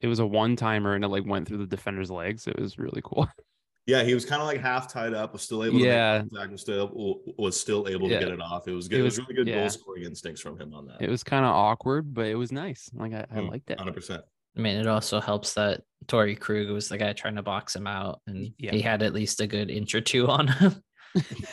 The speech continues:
Speaker 3: So, I
Speaker 2: <laughs> Also
Speaker 3: mean,
Speaker 2: true.
Speaker 3: <laughs>
Speaker 2: But yeah.
Speaker 3: but it
Speaker 2: But I
Speaker 3: doesn't
Speaker 2: mean,
Speaker 3: take
Speaker 2: hey,
Speaker 3: away from the goal.
Speaker 2: but I
Speaker 3: It,
Speaker 2: mean,
Speaker 3: it
Speaker 2: hey,
Speaker 3: was a
Speaker 2: going up
Speaker 3: nice
Speaker 2: aga-,
Speaker 3: goal.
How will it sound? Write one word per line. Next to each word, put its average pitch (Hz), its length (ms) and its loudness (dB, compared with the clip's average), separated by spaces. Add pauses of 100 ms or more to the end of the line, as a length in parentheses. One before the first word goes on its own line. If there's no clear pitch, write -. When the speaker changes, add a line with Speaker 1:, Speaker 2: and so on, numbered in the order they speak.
(140)
Speaker 3:
So, - 180 -6
I 107 80 4
Speaker 2:
<laughs> 101 180 -4
Also 107 240 2
Speaker 3:
mean, - 20 -2
Speaker 2:
true. 85 220 -2 (100)
Speaker 3:
<laughs> - 80 -10
Speaker 2:
But 247 400 8
yeah. 392 80 4 (720)
Speaker 3:
but 233 100 12
it 240 60 10
Speaker 2:
But 277 40 8
I 262 60 12
Speaker 3:
doesn't 226 140 6
Speaker 2:
mean, 165 40 2
Speaker 3:
take 190 160 8
Speaker 2:
hey, 185 60 8
Speaker 3:
away 147 220 10
from 131 240 -2
the 110 80 0
goal. 90 380 -6
Speaker 2:
but 185 180 4
I - 40 6
Speaker 3:
It, - 40 6
Speaker 2:
mean, 175 100 6
Speaker 3:
it 180 60 4
Speaker 2:
hey, 139 60 8
Speaker 3:
was 139 120 4
a 135 40 8
Speaker 2:
going 127 120 6
up - 60 2
Speaker 3:
nice 147 120 0
Speaker 2:
aga-, - 80 -6
Speaker 3:
goal. - 320 -12